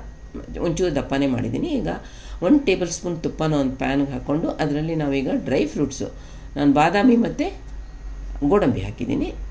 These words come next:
ಅದು, ಅದನ್ನು ಹುರ್ಕೊಳ್ಳಿ. ಹದವಾಗಿ ಹುರಿದ್ರೆ ಸಾಕು, ಕ್ರಿಸ್ಪಿ ಆಗಲಿ, ಒಂಚೂರು colour ಚೇಂಜು ಆಗಲಿ.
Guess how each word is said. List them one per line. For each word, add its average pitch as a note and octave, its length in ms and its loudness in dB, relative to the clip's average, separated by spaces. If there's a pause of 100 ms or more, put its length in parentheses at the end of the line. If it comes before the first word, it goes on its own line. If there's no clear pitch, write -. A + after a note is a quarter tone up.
(340)
ಅದು, D3 380 0
ಅದನ್ನು D#3+ 360 2
ಹುರ್ಕೊಳ್ಳಿ. - 560 -2 (840)
ಹದವಾಗಿ F3+ 580 4
ಹುರಿದ್ರೆ C#3 380 -2
ಸಾಕು, C3+ 360 -2
ಕ್ರಿಸ್ಪಿ D#3+ 480 0
ಆಗಲಿ, A2 580 -2 (1300)
ಒಂಚೂರು E3+ 380 -4
colour D#3 320 0
ಚೇಂಜು B2 400 0
ಆಗಲಿ. A2 460 -4